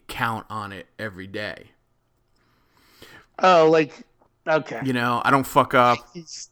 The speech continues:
Speaker 2: there's other people that he might be able to text before you, but he texts you 'cause he knows you're not gonna fuck it up.
Speaker 1: Exactly.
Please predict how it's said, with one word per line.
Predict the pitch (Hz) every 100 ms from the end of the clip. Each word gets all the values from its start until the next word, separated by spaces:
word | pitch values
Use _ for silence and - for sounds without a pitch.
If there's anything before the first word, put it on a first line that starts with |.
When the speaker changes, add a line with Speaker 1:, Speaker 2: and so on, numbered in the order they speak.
| -
Speaker 2:
there's | 180
other | 190 180
people | 170 202 160 160
that | 151 139
he | 147
might | 156 147 147
be | 147
able | 135 120
to | 117
text | - 160 - -
before | 120 - 156 147
you, | 120 120
but | 117 123
he | 123
texts | 120 165 143 -
you | 139
'cause | 127 135
he | 127
knows | 131 123
you're | 131
not | 123
gonna | 123 117
fuck | - 127 131
it |
up. | 120
Speaker 1:
Exactly. | 110 87 -